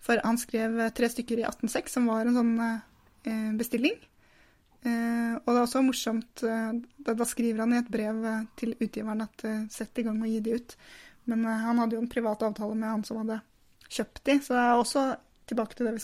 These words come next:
snakket om i stad, om private bidragsytere og,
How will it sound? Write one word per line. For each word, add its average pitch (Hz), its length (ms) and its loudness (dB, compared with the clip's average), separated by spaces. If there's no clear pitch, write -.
snakket - 120 -8
om 180 100 -4
i 220 40 -4
stad, 214 180 -2
om 220 120 0
private 220 560 -4
bidragsytere 220 680 2
og, 208 100 -2